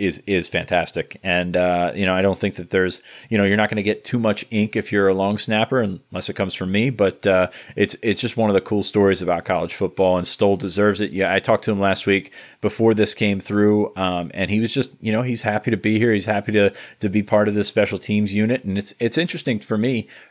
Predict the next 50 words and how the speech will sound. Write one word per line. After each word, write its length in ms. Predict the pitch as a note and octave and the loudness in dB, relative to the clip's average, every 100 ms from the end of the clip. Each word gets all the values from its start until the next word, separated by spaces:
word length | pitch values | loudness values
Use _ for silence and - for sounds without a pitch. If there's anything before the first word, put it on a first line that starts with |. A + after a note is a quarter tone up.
| _ - | _ -2
uh, 320 | F#2+ F#2 F#2 | 0 2 0
for, 160 | G2 | -4
for 180 | - G#2+ | 0 0
him 220 | G#2+ C#3 | 2 0
as 100 | G#2+ | 0
a 60 | F#2 | -2
snapper, 600 | - B2+ D3+ C#3 F#2 F#2+ - - - | -2 -2 -2 2 2 0 -6 -20 -10
um, 360 | - F#2+ F#2+ F2+ | -2 0 0 -4
you, 220 | - C3 - | -6 -8 -8
it's, 360 | - - C3 - | -20 -4 -2 -2
it's 240 | - B2 | -4 -4
a 40 | B2 | -4
very 800 | A2 D3 C#3+ D3+ C3+ B2 - _ - - | 2 2 4 4 4 2 -2 _ -20 0
different 420 | B2+ - A#2+ G#2 | 0 2 -2 0
sort 320 | - B2 A2+ | 0 2 6
of 340 | A2 F#2+ F2 - | 4 2 -4 -8
expectation 840 | A2 A2 - G#2 - C3 C#3 - F#2 | -4 -4 0 -2 -2 -2 -2 -2 -2
level, 260 | F2 F2 | 0 -2
'cause 240 | E2+ G2 F#2 | -2 -4 -2
you 180 | D#3+ G3 | -2 -2
see 360 | - C3+ D3+ - _ | -2 -2 -2 -6 _
Penn 140 | - D3 | -6 -4
State 180 | - D3 | -4 -2
brings 220 | B2 A#2 | 0 0
in 100 | A2 | 0
a 40 | |
long 220 | F#2+ F#2+ | 2 0
snapper 400 | F#2+ G#2 F#2 F#2 | 0 -2 0 0
every 180 | F2 F2 | -2 0
year. 240 | F2+ A#2+ C#3 - - _ | 0 0 -2 -14 -20 _
And 120 | A#2 | -6
typically 460 | - D#3 F3 B2 A#2 | -2 -2 0 0 2
those 220 | A2 B2+ | 2 2
guys, 400 | A#2 G#2 A2 C#3 | 2 2 2 0
you 60 | A2+ | 0
know, 160 | G#2 | 0
they 160 | A2 G#2 | 0 -2
might 180 | G#2+ G#2+ | 0 2
be 80 | A#2 | 2
on 80 | |
the 80 | G#2+ | 4
roster 360 | G2+ G2+ - G#2 | 4 2 0 -4
for 180 | A2 G2+ | 0 2
a 60 | |
year 200 | G2+ G#2 | 2 2
or 40 | G#2 | 2
two 180 | A#2+ | 2
and 100 | A#2 | 2
they 100 | G#2 | 0
transfer. 600 | F#2+ A#2 D3+ - G2 F#2 | -2 -2 -2 -2 -2 -2